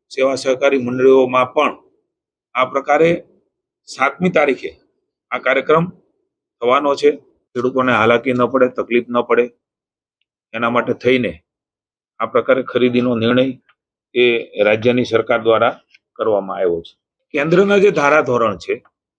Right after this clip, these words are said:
એક તો સૌ પહેલા માનનીય વડાપ્રધાનશ્રીનો આપણે આભાર માનીએ કે આ ટેકાના ભાવથી ખેડૂતોને મદદ કરવાનો નિર્ણય એ એમણે માનનીય મુ-, અ, વડાપ્રધાનશ્રીએ કર્યો છે અને એ પ્રકારે સમગ્ર દેશમાં એ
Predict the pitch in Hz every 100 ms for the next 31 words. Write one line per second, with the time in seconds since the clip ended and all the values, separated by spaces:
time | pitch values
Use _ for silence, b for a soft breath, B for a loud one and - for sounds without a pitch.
0 | _ - 127 151 135 139 147 156 160 143
1 | 135 143 127 127 135 143 151 135 143 139
2 | 143 123 117 127 123 127 127 120 123 117
3 | 98 _ _ _ _ _ _ 135 131 131
4 | 131 160 170 160 160 160 175 165 156 151
5 | 160 147 135 143 - 147 156 156 160 165
6 | _ _ _ _ _ 117 156 165 131 -
7 | _ _ _ _ _ _ _ _ - 139
8 | 151 131 147 180 185 - - 113 139 131
9 | 131 127 117 113 104 95 110 135 135 143
10 | 139 135 139 127 127 151 147 139 131 127
11 | 131 139 131 - 127 127 123 113 127 -
12 | 110 98 _ _ _ _ _ _ 127